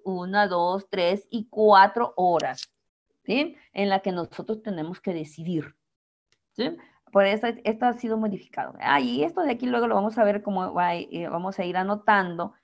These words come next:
en lo que es el descenso, ¿no? Eh, ta-, el cuello uterino, en la X, que es aquí, es lo que nos dice. Aquí estamos avan-, aquí estamos en dilatación, ¿ya? ¿Qué es esto? Cuello uterino, tiene que ir en centímetros,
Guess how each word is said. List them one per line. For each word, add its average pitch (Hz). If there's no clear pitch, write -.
en 170
lo 170
que 170
es 170
el 190
descenso, 208
¿no? 220
Eh, 165
ta-, 160
el 180
cuello 185
uterino, 196
en 160
la 160
X, 165
que 202
es 208
aquí, -
es -
lo 196
que 190
nos 165
dice. -
Aquí -
estamos 294
avan-, 233
aquí 214
estamos 294
en 269
dilatación, -
¿ya? -
¿Qué 214
es 220
esto? -
Cuello 226
uterino, 247
tiene 175
que 175
ir 190
en 202
centímetros, 240